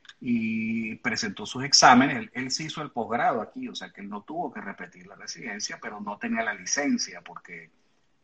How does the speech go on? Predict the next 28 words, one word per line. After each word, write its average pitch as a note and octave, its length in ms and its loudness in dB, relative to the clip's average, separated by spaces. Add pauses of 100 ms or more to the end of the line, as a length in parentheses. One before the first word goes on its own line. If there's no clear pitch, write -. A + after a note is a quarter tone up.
(100)
porque F#2+ 300 -10
él F#2+ 100 -8
no G2+ 100 -6
cogió G2+ 260 -6
el G2+ 60 -6
examen G2+ 400 0
en F#2+ 140 -4
esa G2+ 160 -4
oportunidad G2+ 540 -6
para G2 180 -4
la G#2 100 -6
licencia, A#2+ 500 -4
le G2 140 -8
tocó E2+ 280 -10
hacer C3 340 -2 (180)
los F#2 100 -12
exámenes. B2 460 0
Y, - 160 -18 (140)
eh, - 80 -12
no A#2+ 120 2
es A#2 60 0
duro C3 260 2
para E2+ 160 -10
una F#2+ 140 -10
persona, G2+ 500 -6 (800)
eh, - 420 -14
que F2 160 -8
ha - 140 -8